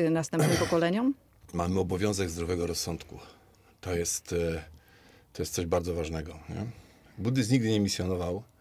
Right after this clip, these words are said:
Speaker 2: dlatego że, tak jak, tak jak mówiłem na początku, e, może wcześniej,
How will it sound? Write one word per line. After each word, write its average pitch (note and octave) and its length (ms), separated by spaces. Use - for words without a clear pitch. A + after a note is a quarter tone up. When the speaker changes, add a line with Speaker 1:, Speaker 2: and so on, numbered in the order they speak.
Speaker 2:
dlatego F#2+ 380
że, F2 200
tak G2+ 140
jak, F#2+ 120
tak - 180
jak A#2+ 40
mówiłem C#3 340
na A2 80
początku, G#2 600
e, F2 300
może G2+ 140
wcześniej, E2+ 440